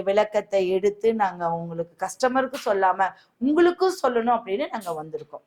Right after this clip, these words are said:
சரிங்களா? இதெல்லாம் நீங்க நல்லா யூஸ் பண்ணிக்கிட்டா நம்மளுக்கு ஒரு தசை நடக்குதுன்னா அந்த நம்ம கோயிலுக்கு போலாம். சரி, ஒரு கோயிலுக்கு தான் போகணுமா அப்படின்னு இல்ல, அங்க வரிசையா எல்லாமே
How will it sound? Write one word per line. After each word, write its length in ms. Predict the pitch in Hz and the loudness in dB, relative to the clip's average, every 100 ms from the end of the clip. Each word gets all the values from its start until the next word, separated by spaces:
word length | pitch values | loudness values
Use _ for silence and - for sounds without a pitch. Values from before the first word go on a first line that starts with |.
| _ - | _ -8
சரிங்களா? 360 | 208 220 254 - - - - | -6 -2 -2 -4 -8 -16 -4
இதெல்லாம் 340 | 254 285 330 349 | 2 4 4 4
நீங்க 140 | 269 233 | 2 2
நல்லா 160 | 240 302 254 | 4 2 0
யூஸ் 180 | 311 311 | -4 -2
பண்ணிக்கிட்டா 460 | 269 233 208 - 175 254 277 _ 226 | -2 -2 -4 -2 0 0 -2 _ -2
நம்மளுக்கு 300 | 254 262 254 | 0 4 4
ஒரு 80 | 247 262 | 4 4
தசை 240 | 269 381 370 | 4 4 4
நடக்குதுன்னா 460 | 262 254 254 247 392 370 | 4 2 0 2 4 4
அந்த 120 | 262 220 | 0 -6
நம்ம 160 | 202 - | -8 0
கோயிலுக்கு 340 | 254 262 247 214 190 | 2 2 -4 -10 -2
போலாம். 300 | 185 175 160 - _ - | 0 2 0 -4 _ -4
சரி, 200 | 233 190 - _ 254 | 0 0 -4 _ 0
ஒரு 140 | 330 370 - | 2 0 0
கோயிலுக்கு 380 | 359 392 403 359 359 | 0 2 0 2 2
தான் 140 | 359 285 | 2 0
போகணுமா 400 | 262 269 269 269 | 0 0 2 2
அப்படின்னு 300 | 247 240 220 | 2 -4 -2
இல்ல, 120 | 233 285 220 | 0 2 0
அங்க 140 | 208 196 214 | 0 2 4
வரிசையா 460 | 247 302 - 359 269 | 4 0 -8 -2 -2
எல்லாமே 400 | 226 262 262 269 | -2 0 0 -2